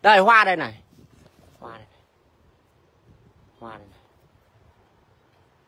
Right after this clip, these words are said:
Hoa đây này. Nói chung là nhìn, mọi người nhìn sẽ không rõ. Nói chung là cái dòng nịu này mọi người lên ấy được. Thôi rồi, đây này. Nó về nó thối thế này.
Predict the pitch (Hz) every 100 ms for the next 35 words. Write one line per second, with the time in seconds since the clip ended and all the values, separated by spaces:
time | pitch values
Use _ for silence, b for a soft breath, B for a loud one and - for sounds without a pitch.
0 | _ _ _ _ _ _ _ _ 151 156
1 | 147 135 117 127 123 131 151 208 160 156
2 | 131 147 147 135 131 123 180 202 175 190
3 | 208 - _ b b b 190 202 269 196
4 | 220 214 190 185 165 165 170 165 165 208
5 | 180 196 185 - - - _ _ B B
6 | B - 208 190 175 196 190 185 196 190
7 | - - - - - - 175 196 175 180
8 | 175 220 226 170 156 170